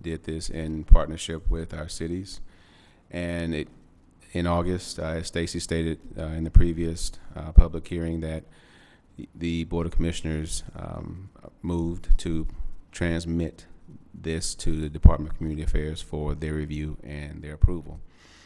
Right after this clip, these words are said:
On Oc-, October fifth, the Department of Community Affairs, um, s-,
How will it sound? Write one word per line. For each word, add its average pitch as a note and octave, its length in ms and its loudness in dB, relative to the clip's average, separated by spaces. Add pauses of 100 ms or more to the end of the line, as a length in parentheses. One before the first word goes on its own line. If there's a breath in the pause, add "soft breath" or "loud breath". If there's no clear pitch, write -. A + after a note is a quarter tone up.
(160 soft breath)
On F2 140 -6
Oc-, E2+ 280 -4
October E2+ 400 -4
fifth, G#2 540 -4 (500 soft breath)
the E2 240 -6
Department E2+ 420 0
of - 60 -10
Community E2 300 -4
Affairs, E2 600 -2
um, E2 540 -12 (160)
s-, - 220 -8